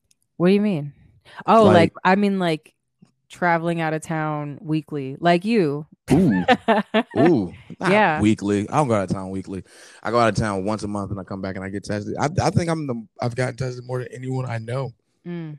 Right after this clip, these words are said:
Speaker 1: I
Speaker 2: I've
Speaker 1: mean,
Speaker 2: gotten
Speaker 1: you're probably
Speaker 2: tested
Speaker 1: right. You're probably right.
Speaker 2: seventeen times 'cause, like,
Speaker 1: That's
Speaker 2: I don't trust anybody.
Speaker 1: crazy. Good for
Speaker 2: What do you
Speaker 1: you.
Speaker 2: mean?
Speaker 1: No, I mean,
Speaker 2: It's
Speaker 1: that's good.
Speaker 2: <laughs>
Speaker 1: I mean, that's crazy, like, in a good way.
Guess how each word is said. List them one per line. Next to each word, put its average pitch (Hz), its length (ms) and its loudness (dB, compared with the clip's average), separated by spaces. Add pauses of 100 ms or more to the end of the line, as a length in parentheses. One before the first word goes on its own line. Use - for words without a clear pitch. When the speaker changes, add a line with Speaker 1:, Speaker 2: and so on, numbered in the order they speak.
(800)
Speaker 1:
I 170 60 0
Speaker 2:
I've 220 60 4
Speaker 1:
mean, 196 100 4
Speaker 2:
gotten 180 180 2
Speaker 1:
you're 190 140 4
probably 202 220 4
Speaker 2:
tested 160 60 0
Speaker 1:
right. 175 220 -4
You're 156 100 -10
probably 151 220 -6
right. 147 180 -12 (640)
Speaker 2:
seventeen 120 560 0
times 117 420 -8
'cause, - 240 -4
like, 156 120 -2
Speaker 1:
That's 170 120 -2
Speaker 2:
I - 40 -2
don't 104 120 2
trust - 240 2
anybody. - 360 0
Speaker 1:
crazy. - 120 -4 (300)
Good 233 160 -6
for 254 120 -6
Speaker 2:
What 240 80 4
do - 40 6
you 214 80 6
Speaker 1:
you. 269 60 6
Speaker 2:
mean? 196 220 4 (120)
Speaker 1:
No, 247 140 2
I 247 80 4
mean, 226 100 4
Speaker 2:
It's - 100 6
Speaker 1:
that's 185 80 -6
good. 196 320 4 (160)
Speaker 2:
<laughs> - 140 -2
Speaker 1:
I 180 100 4
mean, 208 120 4
that's 190 180 2
crazy, 208 360 4
like, 180 160 4
in 170 100 0
a 165 60 -2
good 208 160 -4
way. 151 260 -6